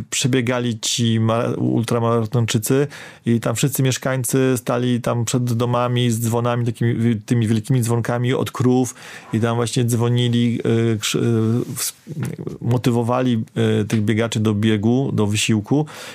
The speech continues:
To było wspaniałe. To tak jak troszeczkę jak to takich, podczas takich, e, tych wyścigów kolarskich troszeczkę, że tam mieszkańcy stoją i tam, u, krzyczą i tak dalej. Więc to było, e, dodatkowy taki element, który sprawił, że ten szlak było,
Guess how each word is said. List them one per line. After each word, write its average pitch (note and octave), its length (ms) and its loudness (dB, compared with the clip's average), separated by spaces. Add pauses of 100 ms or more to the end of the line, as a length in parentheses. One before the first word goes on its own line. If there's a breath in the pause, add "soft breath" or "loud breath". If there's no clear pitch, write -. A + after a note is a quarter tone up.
To B2+ 100 0
było C3+ 140 2
wspaniałe. C#3 600 -2 (140)
To A#2+ 220 0
tak B2 120 0
jak A#2 120 -2
troszeczkę B2 280 -4
jak A#2+ 100 0
to A#2+ 120 -2
takich, A2+ 240 -4
podczas B2 240 -2
takich, A2+ 320 -2 (400 loud breath)
e, A2 460 0
tych - 420 -4 (180)
wyścigów A#2 540 0
kolarskich G2 420 -2
troszeczkę, G2 500 -2
że F#2+ 60 -4
tam G#2 140 0
mieszkańcy G#2 480 0
stoją G#2+ 280 0
i G2+ 40 0
tam, G2 120 0
u, C#3 420 -2
krzyczą G#2 320 -2
i - 20 0
tak G2+ 120 0
dalej. G2 240 0 (480 loud breath)
Więc A#2+ 120 0
to C#3 120 0
było, C#3 380 2 (100)
e, C3+ 300 2
dodatkowy C#3 420 0
taki C3+ 380 0 (320 loud breath)
element, C3+ 520 0
który C3 260 2
sprawił, C3 380 0
że A#2+ 60 -2
ten B2+ 120 2
szlak B2 280 0
było, B2+ 420 2